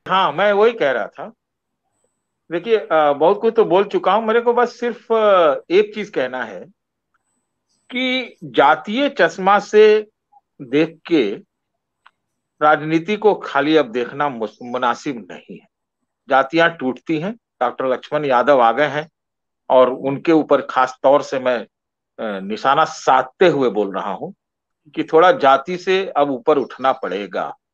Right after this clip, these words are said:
इकोनॉमिक कास्ट भी एक हो चुका है और वो कास्ट बियॉन्ड कास्ट है, नंबर एक। नंबर दो कि, अ, अभी विकास जी कह रहे थे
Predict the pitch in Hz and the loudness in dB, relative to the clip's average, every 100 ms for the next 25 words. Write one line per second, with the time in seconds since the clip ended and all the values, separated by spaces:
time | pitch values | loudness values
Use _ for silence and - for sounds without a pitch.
0 | - - 143 147 185 185 - 120 131 - | -16 -8 -2 0 0 -2 2 2 2 -4
1 | 120 139 127 - - 98 - - 69 _ | -8 -6 -6 -10 -18 -18 -16 -14 -14 _
2 | _ _ _ _ 101 135 139 165 185 147 | _ _ _ _ -10 -4 0 2 0 2
3 | 131 147 113 120 120 131 - 82 - - | 0 0 -8 -2 0 0 -4 -8 -8 -16
4 | - _ _ _ _ _ _ - 120 120 | -20 _ _ _ _ _ _ -8 -4 -2
5 | 120 - 101 - - - _ _ _ _ | -4 -10 -12 -12 -20 -20 _ _ _ _
6 | _ _ - 131 180 208 214 156 165 156 | _ _ -6 0 2 4 2 4 4 4
7 | - - _ _ _ _ _ _ _ _ | 0 -14 _ _ _ _ _ _ _ _
8 | _ _ _ _ - 233 247 254 - _ | _ _ _ _ -8 -4 -4 -4 -10 _
9 | _ _ - 175 185 196 - - _ - | _ _ 0 4 6 6 2 -8 _ 0
10 | 165 185 214 214 151 151 170 180 175 - | 0 0 -4 -6 -8 0 0 0 -6 -4
11 | 147 175 143 - 160 | -2 0 -2 -4 -16